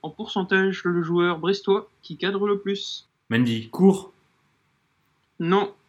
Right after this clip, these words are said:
Speaker 1: ni l'un ni l'autre.
Speaker 3: Autrette ?
Speaker 1: Non.
Speaker 2: Castelletto.
Speaker 1: Non.
Speaker 2: Un sur un, hein, Castelletto.
Speaker 3: Euh, <laughs>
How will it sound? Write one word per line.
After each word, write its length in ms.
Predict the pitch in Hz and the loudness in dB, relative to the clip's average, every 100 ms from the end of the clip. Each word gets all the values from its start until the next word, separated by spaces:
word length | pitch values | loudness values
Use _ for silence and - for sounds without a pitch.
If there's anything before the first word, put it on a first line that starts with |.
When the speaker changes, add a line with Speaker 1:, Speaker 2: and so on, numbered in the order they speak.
| - | -8
Speaker 1:
ni 140 | 170 | -2
l'un 140 | 180 190 | 0 2
ni 80 | 190 | 2
l'autre. 420 | 185 - - - - _ _ _ _ _ _ _ | 2 -2 -12 -16 -18 _ _ _ _ _ _ _
Speaker 3:
Autrette ? 580 | - 135 185 196 190 - _ _ _ _ _ _ _ - | -6 -2 2 2 0 -14 _ _ _ _ _ _ _ -14
Speaker 1:
Non. 380 | 165 175 196 202 - | -4 0 0 -2 -2
Speaker 2:
Castelletto. 640 | 135 127 147 139 135 135 - _ _ _ _ _ _ | 0 4 4 6 4 4 -4 _ _ _ _ _ _
Speaker 1:
Non. 340 | 151 160 185 185 _ _ _ _ _ _ _ _ - _ - | -12 -4 -4 -4 _ _ _ _ _ _ _ _ -20 _ -16
Speaker 2:
Un 100 | 95 | -10
sur 200 | - 104 | -6 -2
un, 220 | 151 151 | -2 -4
hein, 60 | 147 | -8
Castelletto. 440 | 107 113 113 120 117 - 120 - _ _ _ _ _ _ - 120 | -6 -4 -2 -4 -4 -8 -12 -14 _ _ _ _ _ _ -20 -14
Speaker 3:
Euh, 400 | 113 104 98 98 - | -10 -8 -8 -10 -6
<laughs> 760 | 156 - 170 175 151 139 131 | -6 -4 -4 -4 -4 -4 -4